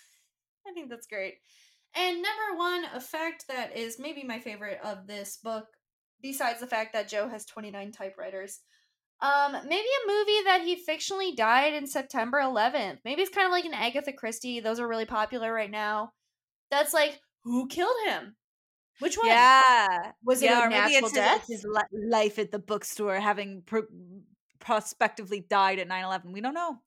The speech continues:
Speaker 1: Was it a
Speaker 2: We'll
Speaker 1: plane?
Speaker 2: have to rate it.
Speaker 1: Was it a train? Was it an automobile? Any,
Speaker 2: Damn.
Speaker 1: any of them. Could be any of
Speaker 2: Could have
Speaker 1: them.
Speaker 2: been, could have been any of 'em.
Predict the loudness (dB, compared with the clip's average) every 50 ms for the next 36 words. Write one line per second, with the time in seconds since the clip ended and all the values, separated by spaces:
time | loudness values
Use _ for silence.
0 | _ _ _ _ _ _ -14 -12 -12 -12 -6 0 2 2 2 2 0 -4 -4 -2
1 | -2 -4 -4 -6 -6 -6 -8 -10 -10 -10 -10 -8 -8 -8 -8 -8 -6 -8 -8 -8
2 | -8 -8 -6 -4 -2 -2 -2 -2 -4 -4 -8 -6 -6 -4 -4 -4 -4 -6 -8 _
3 | _ _ _ _ _ _ _ _ _ _ -20 -12 -6 -4 -4 -2 -2 -2 -4 -4
4 | -6 -8 -10 -10 -6 -4 -4 -4 -4 -4 -6 -6 -6 -8 -10 -12 -12 -12 -16 -18
5 | -20 _ _ _ _ _ _ -10 -8 -6 -6 -6 -6 -6 -8 -6 -6 -4 -4 -4
6 | -4 -4 -4 -4 -6 -8 -8 -8 -6 -6 -6 -6 -6 -6 -6 -6 -8 -8 -8 -8
7 | -10 -12 -16